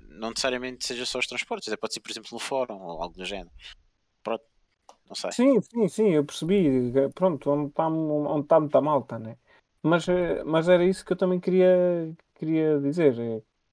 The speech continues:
Speaker 2: sei lá. Por exemplo, eu já fui este ano a uma data de jogos. Bom.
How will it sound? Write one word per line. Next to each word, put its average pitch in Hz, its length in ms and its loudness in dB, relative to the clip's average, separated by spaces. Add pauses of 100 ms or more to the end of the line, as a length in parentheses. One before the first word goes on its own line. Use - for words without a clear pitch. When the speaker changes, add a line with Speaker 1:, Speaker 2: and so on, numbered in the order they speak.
Speaker 2:
sei - 120 4
lá. 117 200 -6 (680)
Por 147 100 0
exemplo, 143 440 4
eu 156 880 2 (580)
já 147 220 8
fui 147 540 0
este 143 300 -2
ano 156 240 -2
a 156 40 -6
uma 147 180 2
data 139 260 2
de 135 160 -10
jogos. 131 460 0 (400)
Bom. 123 260 -6